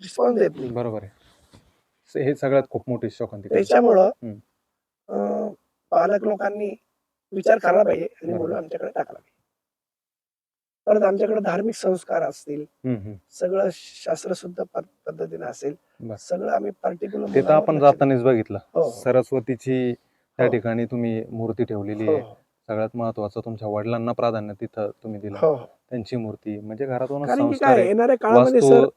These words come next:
Speaker 2: वास्तुस्थितीनुसार
Speaker 1: अ,
Speaker 2: सगळं काही
Speaker 1: येणाऱ्या
Speaker 2: उभारणी.
Speaker 1: काळामध्ये आई वडील, धार्मिक समाज
Speaker 2: हम्म.
Speaker 1: कुठंतरी जिवंत राहायला पाहिजे.
Speaker 2: अगदी बरोबर.
Speaker 1: आणि हे तुम्ही आई वडील नाही शिकवू शकत त्यांना. हे त्यांना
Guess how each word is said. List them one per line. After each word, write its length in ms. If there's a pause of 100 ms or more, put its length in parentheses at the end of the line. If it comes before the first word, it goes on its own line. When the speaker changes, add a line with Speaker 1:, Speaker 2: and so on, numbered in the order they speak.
Speaker 2:
वास्तुस्थितीनुसार 920
Speaker 1:
अ, 20
Speaker 2:
सगळं 280
काही 220
Speaker 1:
येणाऱ्या 420
Speaker 2:
उभारणी. 180
Speaker 1:
काळामध्ये 600 (160)
आई 180
वडील, 340 (720)
धार्मिक 460
समाज 420 (320)
Speaker 2:
हम्म. 120
Speaker 1:
कुठंतरी 340
जिवंत 360
राहायला 260
पाहिजे. 260 (380)
Speaker 2:
अगदी 180
बरोबर. 220 (1200)
Speaker 1:
आणि 120
हे 260
तुम्ही 420
आई 140
वडील 280
नाही 140
शिकवू 280
शकत 340
त्यांना. 220 (720)
हे 60
त्यांना 320